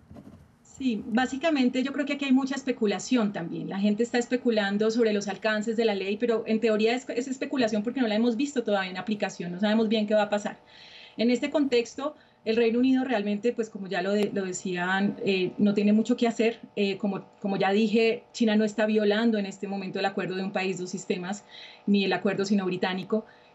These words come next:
Eh, y más allá de hacer lo que está haciendo, que es abrirle la puerta a los hongkoneses que tienen este pasaporte de volver a Hong Kong,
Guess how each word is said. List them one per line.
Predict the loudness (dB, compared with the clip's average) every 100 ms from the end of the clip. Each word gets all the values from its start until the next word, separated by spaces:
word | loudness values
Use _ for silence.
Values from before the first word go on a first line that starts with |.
| -2
Eh, | 0 2 2 4
y | 4
más | 4 2
allá | -2 0 -2
de | -2
hacer | -6 -4 -4
lo | -4
que |
está | -4 -4
haciendo, | 0 2 2
que | 2
es | 0
abrirle | 0 2 0
la | 0
puerta | 0 -2 0 0 2
a | 0
los | -2 -4
hongkoneses | -8 -6 -8 -4 -4 -2
que | -2
tienen | -2 -4 -4
este | -2
pasaporte | -2 -2 -2 -4 -2 0
de | 2
volver | 2 0 -4 -4
a |
Hong | 0 2
Kong, | 2 2